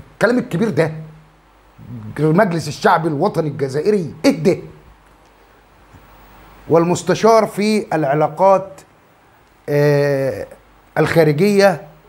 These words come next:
اسمه منذر بور-، بودن، منذر بودن، بيقول إن البرلمان الفرنسي يقوم بحرب بالوكالة، يعني نيابة عن، يعني لصالح لوبيات همها الابتزاز،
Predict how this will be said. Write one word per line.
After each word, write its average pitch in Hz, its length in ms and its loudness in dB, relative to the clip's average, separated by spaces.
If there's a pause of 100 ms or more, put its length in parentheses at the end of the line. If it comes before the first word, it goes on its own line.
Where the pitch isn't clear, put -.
(800)
اسمه 147 1120 0
منذر 151 600 0 (280)
بور-، 196 300 4
بودن، 190 560 0 (380)
منذر 139 380 -2
بودن، 202 460 0 (720)
بيقول 202 280 0
إن 214 260 2
البرلمان 165 880 2 (100)
الفرنسي 180 560 -2
يقوم 175 340 0
بحرب 147 380 0
بالوكالة، 147 720 0 (320)
يعني 127 420 -2
نيابة 156 520 2
عن، 165 200 2
يعني 165 360 -2
لصالح 175 640 2 (280)
لوبيات 214 720 4 (160)
همها 175 300 -2
الابتزاز، 160 720 -2